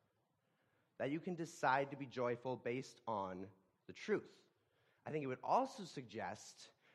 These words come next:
that you can only have joy based on what you believe and what is true.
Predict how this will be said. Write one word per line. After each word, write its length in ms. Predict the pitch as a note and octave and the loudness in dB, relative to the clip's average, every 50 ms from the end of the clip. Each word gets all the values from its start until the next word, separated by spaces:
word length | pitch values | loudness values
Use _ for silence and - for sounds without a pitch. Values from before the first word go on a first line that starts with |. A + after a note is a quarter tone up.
| _ _ - | _ _ 2
that 200 | C#3 C#3+ - C3 | 2 2 2 2
you 100 | D#3 D3 | -2 -6
can 220 | - - D#3+ C#3+ - - | -4 -2 -2 -2 0 0
only 260 | C3+ C#3+ D3 D3 D3 | 2 2 2 2 2
have 320 | C#3 A#2 B2 B2 B2 A#2 A2 | 0 0 0 0 0 -2 -2
joy 320 | - C#3+ C3+ C#3 C3 B2 G#2 F#2+ - | -2 0 2 2 2 0 0 -2 -2
based 340 | B2+ B2+ C3 B2+ - - - - | -2 -2 -2 -4 -6 -10 -6 -2
on 360 | A2+ A#2 A2+ G#2+ G#2+ G#2+ G2+ F2 | 0 0 0 0 -2 -4 -6 -8
what 220 | - G2 A2 G#2+ - - | -4 -2 0 0 0 -2
you 140 | A2 A2+ G#2+ | -4 -6 -6
believe 500 | E2+ G2+ G2+ G2+ B2+ D#3+ C#3+ G#2 G#2 G2+ G#2 - - - - _ _ | -6 -6 -6 -4 -4 -2 -2 -4 -4 -6 -10 -16 -20 -20 -20 _ _
and 160 | - G2+ G2 | -8 -6 -4
what 180 | F2+ G#2 G2+ - - | -2 -4 -4 -4 -4
is 300 | C3+ E3+ G3+ F#3 - - | -4 -4 -4 -4 -8 -12
true. 360 | - - - - F#2+ - F#2+ | -14 -10 -8 -8 -8 -8 -8